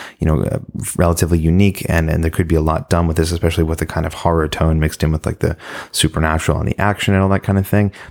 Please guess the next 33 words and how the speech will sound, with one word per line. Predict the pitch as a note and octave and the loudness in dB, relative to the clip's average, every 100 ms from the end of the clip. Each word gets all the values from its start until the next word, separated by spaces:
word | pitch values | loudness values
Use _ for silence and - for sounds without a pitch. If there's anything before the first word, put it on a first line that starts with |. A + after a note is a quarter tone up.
| _ - | _ -2
The | A2+ | 0
one | C#3 C#3+ | 2 0
point | C3+ A2+ | 2 2
where | F#2 F#2 | 2 0
it | - | 0
felt | F2+ F2+ | 0 0
a | |
little | E2+ E2+ F#2+ | 0 2 2
bit | F2+ F#2 - - - - - | 4 2 0 -6 -20 -20 -12
hammered | - F#2+ F#2+ F#2 | -4 0 2 2
too | - F#2+ | 2 0
hard | E2+ F2 F2+ F2 | 2 2 2 0
for | - F2+ | -2 2
me | F2 F2+ | 4 4
was | F2 D#2+ | 2 2
where | E2 | 0
they | D#2+ | 0
start | - E2 E2 | 0 -2 0
singing | - E2 F2 | 0 2 2
the | E2 - | 2 0
Over | E2+ E2 | 0 0
the | D#2+ | 2
Woods, | E2 D#2+ - | 2 0 0
the | D#2 | -2
Grandmother's | D#2 D#2+ D#2+ E2 - | 0 -2 0 -2 0
House | E2 D#2+ | -2 -2
We | F2 | -2
Go | D#2+ E2 E2+ | 0 2 2
as | E2 | 2
they're | D#2+ D#2 | 0 0
leaving. | D#2+ F#2 G#2 G#2 | 2 2 2 2
I'm | F2 | 2
like, | D#2+ D#2+ | 2 0